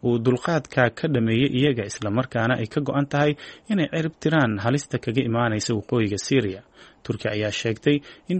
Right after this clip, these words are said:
boolis ku sugnaa gobolka waqooyiga Syria Azaza lala beegsaday gantaalada laga, gantaalada laga hago meelaha fogfog Axaddii, kaas oo ay ku eedeysay Y P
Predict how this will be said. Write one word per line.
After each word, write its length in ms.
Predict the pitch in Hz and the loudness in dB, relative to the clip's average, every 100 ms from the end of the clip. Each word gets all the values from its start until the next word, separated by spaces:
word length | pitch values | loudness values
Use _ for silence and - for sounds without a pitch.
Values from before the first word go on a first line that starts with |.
| 170 | -2
boolis 340 | 190 180 131 | 0 0 0
ku 100 | - | -4
sugnaa 360 | 151 120 120 120 | -4 -2 0 2
gobolka 400 | 120 143 120 - | 2 2 2 -2
waqooyiga 420 | 110 - 139 117 | -2 4 4 4
Syria 460 | 110 - 131 110 - | 0 0 2 2 0
Azaza 520 | 107 104 139 117 - 110 - | -4 2 2 2 -6 -12 -6
lala 320 | 101 107 135 | 0 4 4
beegsaday 640 | 117 107 - - 107 139 135 - _ | 2 -2 -2 -2 2 2 2 -12 _
gantaalada 500 | 139 135 151 190 160 | -2 2 2 2 2
laga, 260 | 123 117 139 117 _ _ | 2 2 0 -4 _ _
gantaalada 680 | - 123 147 160 175 135 113 | -6 0 2 4 4 4 4
laga 280 | 113 117 143 | 2 2 2
hago 300 | 113 107 139 139 - - - | 0 2 0 0 -10 -12 2
meelaha 340 | 120 143 117 | 4 4 2
fogfog 460 | - 104 - 139 139 _ - | -2 -10 0 0 0 _ -6
Axaddii, 540 | 107 151 147 104 101 - | -2 0 0 -4 -8 -6
kaas 380 | - 117 123 | 0 2 2
oo 60 | 113 | -2
ay 80 | 107 | -2
ku 120 | - | 0
eedeysay 440 | 139 117 117 - 147 - - _ | 0 2 2 4 2 2 -20 _
Y 220 | 131 117 | 2 2
P 80 | 110 | 2